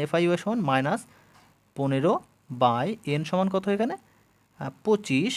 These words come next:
তাহলে এটাকে একটা ব্র্যাকেট দিয়ে দিই, into এইচ এর মান কত? দশ। তাহলে সমান এখানে হচ্ছে কত? চল্লিশ প্লাস, তাহলে এখানে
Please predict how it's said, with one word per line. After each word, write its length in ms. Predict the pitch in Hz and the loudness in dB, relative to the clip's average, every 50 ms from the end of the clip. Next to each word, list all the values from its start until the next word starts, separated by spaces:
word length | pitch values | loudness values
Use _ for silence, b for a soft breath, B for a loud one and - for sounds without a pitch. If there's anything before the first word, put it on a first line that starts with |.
| - - - - _ | -8 -10 -14 -14 _
তাহলে 160 | - 139 139 139 | -8 -6 -4 -2
এটাকে 200 | 143 139 - 208 285 277 | -2 -2 -2 -4 -4 -4
একটা 140 | - - 139 127 127 | -6 -10 -10 -4 -2
ব্র্যাকেট 280 | 139 131 131 - 135 131 135 | 0 0 0 -2 -4 -4 -4
দিয়ে 120 | 139 143 | -4 -2
দিই, 100 | 175 269 - b b b b b b b b b b b b _ _ - 233 233 | -4 -6 -8 b b b b b b b b b b b b _ _ -6 -2 2
into 320 | 233 196 - - - 135 143 190 240 - - 151 | 2 2 2 0 -2 -2 0 0 0 0 2 2
এইচ 140 | 151 156 156 190 | 2 2 2 0
এর 40 | 196 | 0
মান 80 | 202 202 208 | 0 0 0
কত? 100 | 208 - 330 403 - _ _ _ _ - 135 139 156 | 0 0 -2 -4 -4 _ _ _ _ -14 -4 -2 0
দশ। 180 | 139 - - - - - - - - _ _ _ _ _ _ b b b b b b b b | 0 0 -2 -6 -8 -10 -10 -12 -18 _ _ _ _ _ _ b b b b b b b b
তাহলে 180 | _ - 180 175 - - | _ -4 -4 0 2 4
সমান 280 | 170 139 127 147 202 233 170 | 4 6 4 4 2 2 0
এখানে 160 | 151 165 170 175 | 0 0 0 0
হচ্ছে 140 | 170 - - 185 | 0 0 0 0
কত? 120 | 190 - 247 330 - _ _ _ - | 0 0 0 -2 -4 _ _ _ -2
চল্লিশ 500 | - 151 147 139 135 135 135 180 240 - - - - - - _ _ _ _ _ b b b b b b _ _ _ _ _ _ _ _ _ _ _ _ _ _ | 2 4 4 4 4 4 4 2 2 0 -2 -4 -6 -8 -14 _ _ _ _ _ b b b b b b _ _ _ _ _ _ _ _ _ _ _ _ _ _
প্লাস, 420 | - 139 127 120 120 131 165 220 214 - - - - - _ _ _ _ _ _ b b b b b b b _ | 0 0 2 2 2 2 0 0 -2 -6 -14 -20 -20 -20 _ _ _ _ _ _ b b b b b b b _
তাহলে 160 | - 160 165 165 | -8 -6 -2 0
এখানে 200 | 190 180 190 | 2 2 2